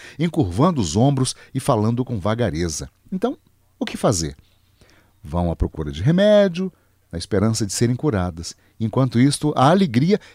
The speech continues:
este remédio simples, gratuito e maravilhoso, que proporciona grande bem-estar, é negligenciado, quase desvalorizados.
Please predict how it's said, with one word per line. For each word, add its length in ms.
este 260
remédio 360
simples, 580
gratuito 680
e 40
maravilhoso, 760
que 140
proporciona 640
grande 400
bem-estar, 580
é 120
negligenciado, 1600
quase 680
desvalorizados. 1080